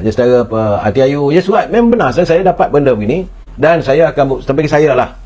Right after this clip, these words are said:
Sebab saya tengok chronological of event. Uh, suasana tu ada benar dan dia tidak menafikan. Uh, nama-nama seperti Tan Sri Muhyiddin, ada pertemuan di Parlimen. Benar, saudara.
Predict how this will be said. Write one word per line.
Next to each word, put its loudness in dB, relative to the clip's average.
Sebab -2
saya 0
tengok -2
chronological 2
of -6
event. -4
Uh, 2
suasana 0
tu 0
ada 0
benar 0
dan 2
dia 2
tidak -2
menafikan. -2
Uh, -4
nama-nama 0
seperti 0
Tan 2
Sri -4
Muhyiddin, 2
ada -2
pertemuan 0
di -2
Parlimen. 2
Benar, 0
saudara. -6